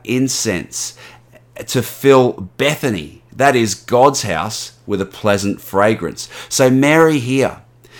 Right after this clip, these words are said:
appears to be performing a role of the priest inside Bethany, that is the house of God.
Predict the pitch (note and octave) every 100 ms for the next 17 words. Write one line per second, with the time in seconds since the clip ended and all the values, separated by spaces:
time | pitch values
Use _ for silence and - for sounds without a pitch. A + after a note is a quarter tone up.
0 | - A2 - C3 C3 B2+ G#2+ G#2+ G#2 G2
1 | - A2+ A#2 A2+ G#2+ - F#2+ F#2+ F#2 G#2+
2 | A2+ G2 F2+ - - _ _ _ - G2+
3 | G2+ F2 F2+ - - C3 G#2+ - - -
4 | - _ _ _ _ _ - A2+ B2 -
5 | - G#2+ F2+ D#2+ E2+ - _ - F2 -
6 | A2+ A2+ D#2+ D2 D2+ G2 G2 E2 F2+ -
7 | - - E2+ D#2+ F#2+ F2 - D2+ - E2+
8 | F2+ C#2+